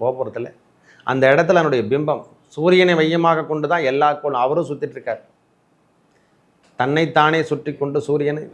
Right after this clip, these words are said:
சூரியனும் சுத்திட்டு தான் வர்றார் நீள்வட்ட பாதையில். அந்த தன்மை இருக்கும்போது மற்ற கோள்களின் தன்மையும் மாறும். அதாவது ல-, மேக்னெட் அப்படின்னு சொல்ற மாதிரி சயின்ஸ் ரீதியா சொல்லப்போனா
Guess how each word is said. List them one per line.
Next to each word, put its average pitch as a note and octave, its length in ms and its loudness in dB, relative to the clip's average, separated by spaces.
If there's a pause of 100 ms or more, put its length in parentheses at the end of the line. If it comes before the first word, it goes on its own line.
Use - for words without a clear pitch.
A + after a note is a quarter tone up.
(160)
சூரியனும் F3+ 540 2
சுத்திட்டு C#3 280 -2
தான் C#3+ 120 6
வர்றார் A#2+ 200 0
நீள்வட்ட C3+ 360 -2
பாதையில். G#2+ 360 -8 (540)
அந்த D3 440 2
தன்மை F#3+ 320 4
இருக்கும்போது F3+ 500 2
மற்ற D3 380 2
கோள்களின் F#3 480 2
தன்மையும் E3+ 540 -4
மாறும். A2+ 280 -6 (1120)
அதாவது C#3 380 0
ல-, G2+ 420 -2 (140)
மேக்னெட் D3+ 440 0
அப்படின்னு A2+ 300 -10
சொல்ற G#2 200 -12
மாதிரி A#2+ 200 -14 (120)
சயின்ஸ் D3 400 -4
ரீதியா B2+ 300 -4
சொல்லப்போனா A#2+ 320 -14